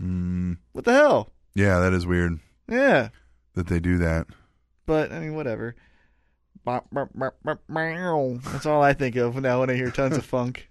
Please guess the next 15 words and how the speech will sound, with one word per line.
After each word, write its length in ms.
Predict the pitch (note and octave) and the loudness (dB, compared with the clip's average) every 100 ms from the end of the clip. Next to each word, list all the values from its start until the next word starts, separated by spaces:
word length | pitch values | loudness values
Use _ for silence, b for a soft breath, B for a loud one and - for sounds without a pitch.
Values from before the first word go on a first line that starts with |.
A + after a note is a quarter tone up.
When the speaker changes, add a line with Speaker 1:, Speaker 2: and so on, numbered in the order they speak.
| _ | _
Speaker 1:
<laughs> 120 | _ | _
I 160 | A2 C3 | -4 -4
still 240 | - E3 | 0 2
remember, 360 | A#2+ A2 G#2 G2+ | 2 2 2 2
uh, 220 | F#2+ F#2 | 2 0
uh, 220 | C#2+ F#2+ F2 | 0 -2 -2
it's 220 | F2+ - | -6 0
right 180 | A2 A#2 | 0 2
here 120 | B2+ | 0
in 60 | |
Kansas 360 | G#2 A2 G2+ G#2 | 0 -4 -4 -4
City. 280 | G2+ G2 F2+ b b b b _ | -2 -2 -4 b b b b _
Uh, 240 | G2+ G2+ G#2+ B B B B _ _ | -2 0 -2 B B B B _ _
<laughs> 520 | G#2+ G#2 - - _ | -20 -20 -20 -20 _
this 320 | - B2+ G#2+ | -2 0 0